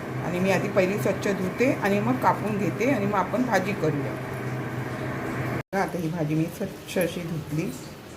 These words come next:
आणि छान असं चाळणीमध्ये निथळत ठेवली आहे. तुम्ही जर भाजी करताना हे जर नाही घेतलं तरी चालतं, पण हे घेतलं तरी चालतं, असं काय नाही. आणि स्वच्छ आपण साफ केलं ना तर हे घेतलं तरी चालतं, भाजीचा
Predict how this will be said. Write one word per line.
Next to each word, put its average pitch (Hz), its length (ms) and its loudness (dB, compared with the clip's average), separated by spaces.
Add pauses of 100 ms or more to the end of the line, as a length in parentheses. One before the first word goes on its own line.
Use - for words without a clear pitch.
आणि 151 100 0 (160)
छान 151 160 4
असं 175 240 -4
चाळणीमध्ये 165 680 2
निथळत 165 380 -2 (100)
ठेवली 143 260 0
आहे. - 80 -2 (760)
तुम्ही 190 200 0
जर 196 280 4
भाजी 170 340 0
करताना 185 420 -2
हे 190 160 -2
जर 185 160 0
नाही 175 260 0
घेतलं 180 440 0
तरी 175 140 -2
चालतं, 185 440 -2 (480)
पण 190 100 -2
हे 185 200 0
घेतलं 170 480 0
तरी 185 160 2
चालतं, 156 420 2
असं 147 200 -2
काय 185 180 -2
नाही. 185 240 -2 (460)
आणि 165 100 -2
स्वच्छ - 340 0
आपण 190 260 2
साफ 180 360 0
केलं 190 220 0
ना 202 60 -2 (120)
तर 202 40 0
हे 170 180 0
घेतलं 170 380 -2
तरी 180 160 -2
चालतं, 156 500 0
भाजीचा 151 440 0